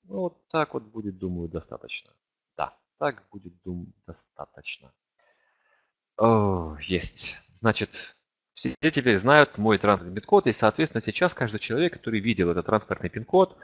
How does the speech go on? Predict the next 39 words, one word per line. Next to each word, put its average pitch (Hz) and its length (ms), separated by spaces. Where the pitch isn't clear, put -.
видел 110 260
приватный 92 420
ключ, 208 340
может 120 320
у 110 40
меня 107 180
этот - 100
кошелёк 113 420
увести, 95 800
просто - 300
отсканировав 92 800
его 85 240
сейчас - 380
с - 40
вебинара, 156 640
отсканировав 87 680
сейчас 87 320
вебинарные 85 440
комнаты, 165 460
и 120 80
тем 123 160
самым 151 260
завладев 104 480
этим 95 200
кошельком. 90 520
Но 117 80
так 151 180
как - 200
он 98 100
пустой, 202 520
ценности 160 440
он 120 220
не 107 220
имеет. 85 340
Я 104 180
таких 127 260
кошельков - 440
могу 101 180
создавать 110 520